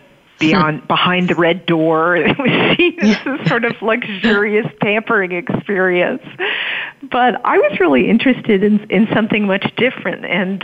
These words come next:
Speaker 1: that was because I, growing up, I had a very eccentric aunt who lived outside of Paris. She, she was a real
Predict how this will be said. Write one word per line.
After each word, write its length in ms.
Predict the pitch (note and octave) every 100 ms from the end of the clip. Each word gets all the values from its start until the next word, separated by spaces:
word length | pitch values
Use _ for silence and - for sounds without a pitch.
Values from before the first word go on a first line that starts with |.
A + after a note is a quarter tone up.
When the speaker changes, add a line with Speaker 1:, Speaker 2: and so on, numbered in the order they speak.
| G3+
Speaker 1:
that 220 | A3+ C4+
was 140 | - D4+
because 420 | - G#3+ - F#3 F3+
I, 180 | F#3 F#3 - - - -
growing 320 | C4+ F#4 B3
up, 180 | A3 G#3+
I 80 |
had 180 | F#3+ G#3
a 60 | F#3
very 420 | F3 F#3+ D3+ -
eccentric 640 | E3 - - G3 G3+ E3+ -
aunt 320 | D3+ E3 E3+
who 500 | D#3 F#3+ D#3+ D#3 D#3 D#3 - - - -
lived 440 | F#3 G#3 A3+ - -
outside 400 | F3 - F#3+ D#3+
of 100 | D#3
Paris. 440 | - E3 D#3 G#2+
She, 300 | - - F#3+
she 160 | - A3
was 120 | G3 G3+
a 80 | F3
real 560 | E3+ G#3+ A#3+ B3 A#3